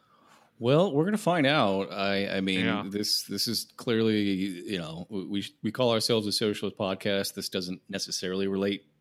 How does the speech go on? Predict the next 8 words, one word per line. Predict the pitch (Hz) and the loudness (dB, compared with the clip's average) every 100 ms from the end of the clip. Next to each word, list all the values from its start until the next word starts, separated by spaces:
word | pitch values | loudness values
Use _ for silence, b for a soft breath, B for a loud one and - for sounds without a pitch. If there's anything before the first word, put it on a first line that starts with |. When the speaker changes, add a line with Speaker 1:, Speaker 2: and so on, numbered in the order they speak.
| _ - | _ -14
Speaker 1:
to | 117 | -4
socialism, | 147 131 135 131 131 143 139 123 | -2 -2 -2 -2 0 0 -2 -2
but | 110 101 | -4 -4
it | - | -4
certainly | 120 98 | -4 -4
relates | 92 90 87 90 - | -4 -2 -2 -4 -8
to | - 92 85 | -2 -2 -2
how | - 90 85 80 | -4 -6 -6 -10